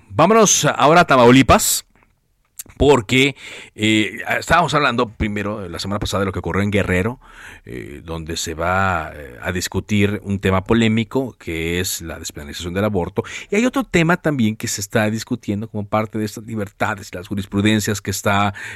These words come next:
eh, alentando la Suprema Corte de Justicia de la Nación. En Tamaulipas, como les decía, se está por, eh, discutir, eh, o se estaba por discutir la legalización del matrimonio,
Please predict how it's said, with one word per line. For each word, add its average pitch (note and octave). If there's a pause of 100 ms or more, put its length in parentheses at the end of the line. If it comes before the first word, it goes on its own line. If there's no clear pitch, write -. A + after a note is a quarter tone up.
(140)
eh, E2+
alentando A2
la F#2+
Suprema G2+
Corte F2+
de F#2
Justicia E2
de E2
la F2
Nación. G2 (220)
En A3
Tamaulipas, F#3
como F2+
les A#2
decía, A#2
se -
está A#2+
por, A2+ (360)
eh, F#2
discutir, G#2+ (240)
eh, C#2+
o D2
se -
estaba -
por F2
discutir F#2
la G2+
legalización E2
del F#2+
matrimonio, F#2+